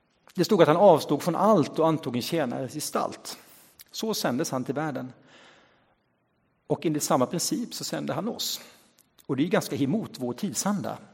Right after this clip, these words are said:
i, i, i, i vår del av världen. Istället för att försöka få allt, som det mycket vår tid handlar om, Jesus avstod från allt.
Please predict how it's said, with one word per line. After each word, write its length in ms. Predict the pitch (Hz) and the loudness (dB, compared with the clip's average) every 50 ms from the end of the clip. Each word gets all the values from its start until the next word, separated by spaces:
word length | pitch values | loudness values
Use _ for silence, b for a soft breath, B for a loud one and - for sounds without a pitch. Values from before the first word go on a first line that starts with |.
| _ _ _ _ _ _ | _ _ _ _ _ _
i, 120 | - 185 139 | -6 -4 -4
i, 340 | 123 127 - 131 127 120 117 | -4 -4 -4 -6 -6 -6 -8
i, 420 | - 123 117 117 117 117 117 120 139 | -8 -8 -6 -6 -6 -6 -6 -6 -6
i 20 | |
vår 200 | 127 156 180 170 | -4 -2 -2 -2
del 160 | 143 135 123 | -2 -2 -2
av 60 | 127 127 | -2 -2
världen. 320 | 160 170 160 123 131 131 - B B B B B B B | -4 -6 -8 -10 -12 -14 -16 B B B B B B B
Istället 420 | B 170 - - - 185 147 139 139 | B -4 0 4 6 6 8 8 6
för 80 | 190 | 4
att 60 | 185 175 | 2 2
försöka 240 | - 226 - 208 | 2 2 2 2
få 360 | - - - - 247 277 320 226 | 0 0 2 2 4 6 6 4
allt, 540 | - 120 101 - 196 - - - - - - - - _ _ _ _ _ _ _ _ _ _ _ | 4 2 0 0 -2 -6 -6 -8 -10 -10 -10 -14 -20 _ _ _ _ _ _ _ _ _ _ _
som 200 | - - - 165 | -12 -6 -4 -2
det 60 | 139 143 | 0 0
mycket 380 | 143 - - - 120 117 - - - - _ _ _ - | 0 -2 -4 -6 -6 -6 -6 -8 -14 -20 _ _ _ -12
vår 220 | - 135 123 131 | -8 -6 -4 -4
tid 280 | 131 - - 131 131 127 | -4 -4 -2 -2 -2 -2
handlar 240 | 135 139 139 165 | -2 -2 -2 -2
om, 140 | 147 123 143 160 B B B B B B B B B B B B B B B B B _ _ _ _ _ _ _ _ | -4 -4 -6 -8 B B B B B B B B B B B B B B B B B _ _ _ _ _ _ _ _
Jesus 400 | - 175 175 127 - - - - | -4 -2 -2 -2 -2 -4 -8 -6
avstod 420 | - 220 - - - - 220 202 | -6 -6 -6 -8 -8 -10 -10 -10
från 140 | - 247 - | -8 -8 -8
allt. 320 | - 131 107 - - - | -8 -10 -12 -14 -20 -20